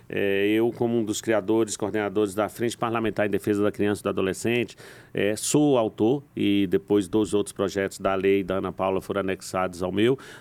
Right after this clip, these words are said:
sou autor, por exemplo, do projeto de lei, é, criando a política da primeira infância,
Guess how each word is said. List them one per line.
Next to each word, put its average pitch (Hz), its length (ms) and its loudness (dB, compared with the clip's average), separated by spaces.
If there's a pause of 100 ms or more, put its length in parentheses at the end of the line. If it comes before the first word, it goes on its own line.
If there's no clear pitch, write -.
sou - 220 0
autor, 113 340 2
por 117 120 0
exemplo, 113 320 0
do 117 80 -2
projeto 110 400 -2
de 107 60 -6
lei, 107 300 2 (240)
é, 101 680 0
criando 110 300 2
a 120 40 -2
política 110 460 0
da 110 100 2
primeira 113 320 0
infância, 107 480 0